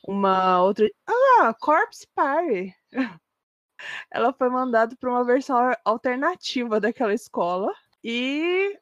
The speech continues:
a amiga tá esperando naquele mesmo andar, enquanto a, a amiga tá sendo assassinada por um monstro terrível. E esse episódio, diferente dos outros, tem, acaba em aberto.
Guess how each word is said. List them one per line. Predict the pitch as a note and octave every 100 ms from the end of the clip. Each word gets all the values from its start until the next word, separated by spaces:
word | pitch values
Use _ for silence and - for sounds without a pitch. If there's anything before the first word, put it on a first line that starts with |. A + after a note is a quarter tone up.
| _
a | D4+
amiga | E4+ D4 B3+ B3+
tá | C4+
esperando | C4+ - B3+ A#3+ A3 A3+
naquele | A3+ B3+ A#3+
mesmo | A#3+ A#3 B3 E4+ G4+
andar, | G#4 G#4 C#4+ G#3+ A3 B4 - -
enquanto | D4 - D4 C4+ D4+
a, | D#4+
a | D#4 D4+ C#4 A#3 F3+ G#3
amiga | A3+ A3+ A3 G#3+ A#3+ B3 D4+ _
tá | C4+
sendo | - A#3+ A3 B3 C#4 C#4 _ _
assassinada | G#3+ G#3+ - F#3+ F3 D3+ F#3
por | - F#3
um |
monstro | F3+ F3 F#3 - F3+
terrível. | - F#3 E3 D#3 D#3+ F3 _ -
E | C#4+ G#4 C#5 - A3+ -
esse | B3+ G#4 -
episódio, | B4+ F#4+ A#3+ A3
diferente | G#3+ - A3 A#3+ -
dos | C4 B3
outros, | A#3 -
tem, | D4 C#4+ D#4+ F4+ F4+ C#4+
acaba | A3+ B3 - A#3 A3 B3+
em | C4+
aberto. | F#4 F4 C4+ A#3 - G3+